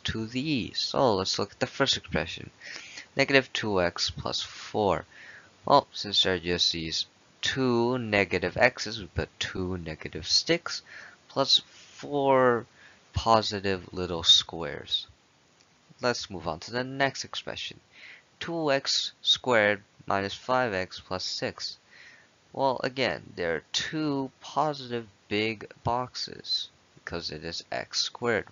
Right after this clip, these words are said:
minus five x. Well, that's negative five long sticks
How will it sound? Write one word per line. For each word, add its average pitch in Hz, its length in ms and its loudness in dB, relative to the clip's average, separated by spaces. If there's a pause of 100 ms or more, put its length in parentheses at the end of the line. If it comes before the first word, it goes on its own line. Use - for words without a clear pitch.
minus 120 480 -4
five 113 400 -2
x. 101 220 -2
Well, 98 100 0
that's 101 320 0
negative 92 720 -4 (500)
five 87 680 4
long 82 320 -6
sticks - 720 -2